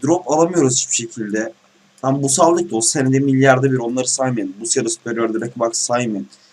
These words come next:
Ee, canavarların kendi droplarına bakarak söyleyeyim bunu. Siz de farm atanlar da arasında söylesinler. Yani droplar ne alemde.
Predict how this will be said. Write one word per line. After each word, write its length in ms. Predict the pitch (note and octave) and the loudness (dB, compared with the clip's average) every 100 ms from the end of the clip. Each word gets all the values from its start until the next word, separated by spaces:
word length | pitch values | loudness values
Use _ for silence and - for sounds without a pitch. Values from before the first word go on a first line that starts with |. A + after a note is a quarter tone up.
| _ _ - | _ _ -6
Ee, 360 | G2+ G#2 G#2 | 0 2 0
canavarların 580 | G2+ A#2+ B2+ C3 C#3+ D#3+ | 0 2 6 8 6 2
kendi 380 | D#3+ D3 C3 C3+ | -2 0 0 4
droplarına 920 | C3 A#2+ - A#2+ B2+ C3+ - B2+ A#2+ | 2 2 -2 -2 -2 -6 -2 -2 -2
bakarak 420 | F#2+ A2 G#2 F#2+ - | -6 -6 -4 -6 -6
söyleyeyim 500 | G#2 F#2 F#2 F2+ E2+ | -6 -6 -8 -10 -10
bunu. 180 | F2 - _ _ _ - | -10 -14 _ _ _ -10
Siz 360 | - F3+ D#3+ | -4 -2 2
de 180 | D#3+ F3+ | 2 0
farm 340 | - D#3+ D3+ | 2 2 2
atanlar 520 | D3 E3 D3+ D#3 D#3+ C3 | -2 -2 0 2 2 2
da 60 | |
arasında 560 | B2 C3 C3 C3 F3 - _ _ | 0 0 -2 0 -2 -4 _ _
söylesinler. 760 | - C3+ B2+ B2+ C#3 C#3 - - _ _ _ - - | -2 0 2 0 0 0 0 -6 _ _ _ -18 -8
Yani 380 | A2 G#2+ G2+ G2 _ _ _ - C2 - | -4 -2 -4 -8 _ _ _ -16 -14 -6
droplar 640 | A#2 B2 B2 C#3 C3 A2 A2 | 0 0 2 4 4 4 6
ne 80 | |
alemde. 640 | C3 B2 G#2+ F#2+ F2+ E2+ | 10 10 8 4 -2 -8